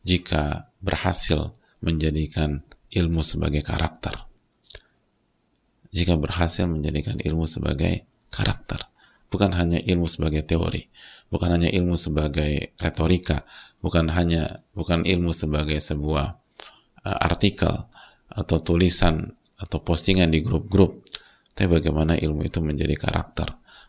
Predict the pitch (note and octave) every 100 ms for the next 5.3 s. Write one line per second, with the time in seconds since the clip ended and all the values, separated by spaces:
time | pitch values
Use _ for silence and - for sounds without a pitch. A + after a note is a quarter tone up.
0 | _ E2+ E2+ E2+ E2 E2+ E2+ D#2 D#2 -
1 | - E2 - - F2 - - - - _
2 | _ - F#2 C#2+ D2 F2+ E2 - E2 D#2+
3 | D#2+ E2+ F2+ E2+ D#2+ D#2 E2+ E2 - -
4 | - - - - - - _ _ - D#2
5 | D2+ D2+ -